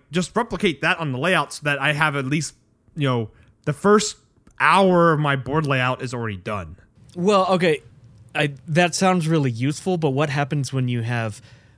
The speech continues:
Speaker 2: multiple schematic symbols that are in a single package?
Speaker 1: Oh, yeah, like an op amp, like a quad a-, op amp that's got
Speaker 2: Yeah,
Speaker 1: five
Speaker 2: you'd have
Speaker 1: or six
Speaker 2: multiple
Speaker 1: symbols.
Speaker 2: X Y components, so you just have to have a priority,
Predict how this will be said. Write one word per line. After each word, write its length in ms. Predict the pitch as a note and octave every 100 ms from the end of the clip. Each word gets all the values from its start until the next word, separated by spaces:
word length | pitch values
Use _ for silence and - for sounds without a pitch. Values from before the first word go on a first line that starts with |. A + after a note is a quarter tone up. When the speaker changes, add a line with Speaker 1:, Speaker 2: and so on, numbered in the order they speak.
| -
Speaker 2:
multiple 520 | A#2 B2+ C3+ B2 C3
schematic 460 | A#2+ C3 A#2+ A#2 A2
symbols 640 | - B2+ A#2 A2 G2+ - C3+
that 240 | A#2+ A2 -
are 200 | B2 A2+
in 280 | D3 B2+ A#2
a 100 | A#2+
single 340 | A2 C3 A2 G2
package? 600 | A#2+ B2+ A#2+ G2+ F2 - - - _ _ _ -
Speaker 1:
Oh, 300 | D#3+ E3+ D#3+
yeah, 200 | D3+ D3+
like 200 | D3 C#3
an 80 | B2
op 240 | C3 C#3
amp, 240 | D3+ D3 -
like 160 | C#3 A2
a 80 |
quad 420 | G2+ D3+ C3 C3 B2+ _ -
a-, 180 | A2+ B2+ -
op 220 | B2 C3+
amp 220 | C3+ C3+
that's 160 | B2 -
got 200 | B2+ A#2
Speaker 2:
Yeah, 420 | D3+ E3+ C#3 F2
Speaker 1:
five 280 | G#2+ A2+ A2+
Speaker 2:
you'd 80 | E3+
have 120 | D#3+
Speaker 1:
or 20 |
six 80 | E3+
Speaker 2:
multiple 400 | E3 E3+ A#2+ D3+
Speaker 1:
symbols. 60 | C#3+
Speaker 2:
X 200 | C#3 C#3
Y 200 | C3 A#2
components, 480 | C3 C3 C#3 B2+
so 60 | -
you 80 | C3+
just 200 | C3+ C3
have 140 | D3
to 160 | C3+ B2
have 300 | G#2+ B2+ A#2+
a 60 |
priority, 840 | G2+ B2+ A#2 A2+ A#2+ A#2+ G2+ F#2+